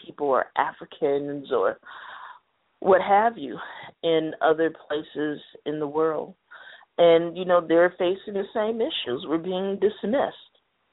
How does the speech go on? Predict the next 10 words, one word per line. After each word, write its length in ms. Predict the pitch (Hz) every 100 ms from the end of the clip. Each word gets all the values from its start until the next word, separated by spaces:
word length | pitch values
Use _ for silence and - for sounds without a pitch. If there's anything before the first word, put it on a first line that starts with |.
| _ _ _ _ _
When 180 | 180 185
we 100 | 202
talk 240 | 220 202
about 340 | 180 185 -
anti-black 800 | 180 185 - 220 175 170 175 185 151 165
violence, 540 | 160 233 - 98 - - _ _ _ -
that's 240 | 165 175 -
being 340 | 165 180 180 185
dismissed. 800 | 180 - 196 247 - - _ _ _ _ _ _ _ _ _ _ _
And 600 | 190 190 185 185 180 151